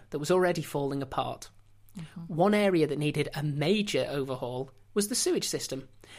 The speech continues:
Speaker 1: as most waste was being dumped untreated directly into the Thames.
Speaker 2: Blech.
Speaker 1: This, of course, included poo and wee, but also <laughs> industrial runoff, waste from slaughterhouses, and whatever other rubbish was being produced by the population.
Speaker 2: Yeah, well,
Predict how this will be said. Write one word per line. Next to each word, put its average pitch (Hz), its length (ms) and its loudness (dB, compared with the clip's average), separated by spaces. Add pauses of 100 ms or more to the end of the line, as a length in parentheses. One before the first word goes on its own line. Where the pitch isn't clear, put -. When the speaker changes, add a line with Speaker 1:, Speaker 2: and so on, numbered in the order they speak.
(100)
Speaker 1:
as 151 120 2
most 226 300 4
waste 135 320 -2
was 156 100 -2
being 156 220 0
dumped 165 380 0 (100)
untreated 180 720 2 (160)
directly 143 600 -2
into 139 220 -4
the 139 120 -6
Thames. 135 480 -6 (500)
Speaker 2:
Blech. 175 380 2 (560)
Speaker 1:
This, 170 160 4
of 170 100 0
course, 160 300 4
included 151 440 0
poo 156 360 2
and 160 240 6
wee, 160 380 6 (640)
but 170 80 6
also 180 540 8
<laughs> 208 140 0
industrial 185 560 6
runoff, 165 460 4 (280)
waste 165 220 8
from 160 100 4
slaughterhouses, 147 800 4 (200)
and 190 100 2
whatever 294 400 6
other 233 180 6
rubbish 165 460 2
was 147 80 -2
being 147 220 2
produced 139 400 -2
by 135 120 2
the 131 60 -2
population. 123 600 -2 (180)
Speaker 2:
Yeah, 381 140 -2
well, 254 200 0